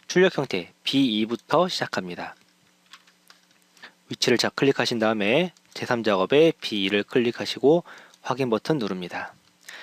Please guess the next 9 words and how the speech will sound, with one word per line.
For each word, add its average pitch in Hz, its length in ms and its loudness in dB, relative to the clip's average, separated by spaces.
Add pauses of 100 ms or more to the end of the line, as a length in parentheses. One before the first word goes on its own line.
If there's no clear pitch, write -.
(280)
피벗 190 260 2
테이블 180 240 4
필드 185 240 2
목록이 131 320 2
나왔습니다. 92 720 -2 (440)
자, 104 160 -4
이제 101 120 0
문제지를 107 460 -2
봅니다. 95 500 -4